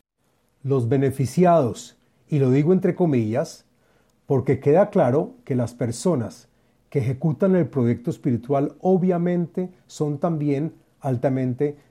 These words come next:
beneficiadas espiritualmente por el solo hecho de ayudar o influenciar al prójimo. Hay receptores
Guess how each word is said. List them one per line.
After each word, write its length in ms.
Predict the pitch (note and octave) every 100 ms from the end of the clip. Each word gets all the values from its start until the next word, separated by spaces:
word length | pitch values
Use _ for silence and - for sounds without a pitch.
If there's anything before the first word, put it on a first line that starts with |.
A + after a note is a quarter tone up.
| -
beneficiadas 960 | A#2+ A#2 - C3+ F3+ F3+ D#3+ D#3+ - _ _ _
espiritualmente 960 | B2+ - A#2+ G#2+ C3 E3+ A#3 C#3 - - _ _ _ _ -
por 220 | C#3+ C#3
el 120 | C3
solo 380 | B2+ F#3 G#3 G3
hecho 300 | G#3+ G#3+ A#3+
de 80 | F#3
ayudar 520 | B2 A2+ A#2 F#3 - _ _ _
o 120 | D3
influenciar 680 | C3 B2 C#3 B2+ A2 C#3 B2+
al 140 | D3
prójimo. 460 | - F#3 A2+ G2+ - _ _ _ _ _ _ _ _ _ _ -
Hay 220 | D3 E3
receptores 920 | A3+ F#3 C3+ - D3+ C#3+ F#3 - -